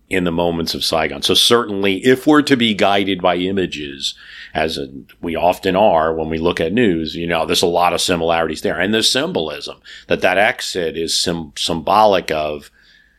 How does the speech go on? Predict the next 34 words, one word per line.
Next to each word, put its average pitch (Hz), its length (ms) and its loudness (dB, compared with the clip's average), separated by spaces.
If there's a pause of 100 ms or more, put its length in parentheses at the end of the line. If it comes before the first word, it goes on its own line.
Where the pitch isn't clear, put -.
(240)
what 101 260 0
perhaps 107 400 0
American 104 560 0
capabilities 95 720 2
are. 104 340 4
Are 82 180 0
we 87 160 -2
better 95 400 2
at 95 120 0
perhaps 95 420 -2
at - 100 -10
some 101 220 0
of 92 80 0
the 98 80 2
short 127 320 4
operations 80 760 -2
rather 80 280 0
than 87 140 -2
long 87 360 0
extended 82 540 -4
stays? 67 680 -4 (400)
You 76 160 -4
know, 80 320 0
um, 76 320 -6 (340)
George 101 520 2 (160)
W. 107 400 2
Bush 98 360 2
campaigned 95 480 -2
against 87 420 -4 (120)
nation 95 500 0
building 92 580 -2 (220)
in 90 180 -2
two 90 240 2
thousand 95 640 0